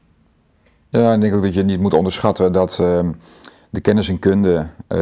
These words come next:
die je nodig hebt om vandaag de dag, eh, business value te leveren door middel van software, ja, daar, daar kun je wel wat eisen aan, eh, stellen. Hè, dus, eh, het heeft natuurlijk te maken met het type mensen dat je hebt, eh, hoe je die mensen blijft voeden met, eh,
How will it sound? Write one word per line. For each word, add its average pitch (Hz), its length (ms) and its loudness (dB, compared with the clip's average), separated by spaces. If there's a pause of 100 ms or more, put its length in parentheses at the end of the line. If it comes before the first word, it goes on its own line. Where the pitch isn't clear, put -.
die 90 120 -2
je 87 80 0
nodig 90 360 0
hebt 82 200 -2
om 85 180 -2
vandaag 85 360 -2
de 85 100 -6
dag, 82 320 -4
eh, - 100 -6 (120)
business 85 440 -4
value 82 420 -2
te 82 120 -2
leveren 82 480 0
door 85 120 -2
middel 85 260 0
van 80 220 -2
software, 85 560 -2 (460)
ja, 82 120 0
daar, 87 260 0 (420)
daar 87 300 -2 (220)
kun - 120 0
je 92 60 2
wel 90 80 2
wat 87 100 0
eisen 98 320 -2
aan, 85 240 -4
eh, 82 60 -6
stellen. 78 360 -6 (120)
Hè, 98 140 -6
dus, 90 260 -4
eh, 85 60 -2
het 80 180 -4 (320)
heeft 92 140 -2
natuurlijk 87 280 -8
te 80 60 -6
maken 80 280 -4
met 82 80 -4
het 85 100 -6
type - 200 -6
mensen 110 300 -2
dat 92 140 0
je 92 80 -2
hebt, 87 360 -4
eh, 82 200 -4
hoe 90 160 -2
je 90 80 -2
die 85 100 -2
mensen 87 400 -2
blijft 85 280 0
voeden 92 480 -2
met, 90 240 -4
eh, 87 420 -4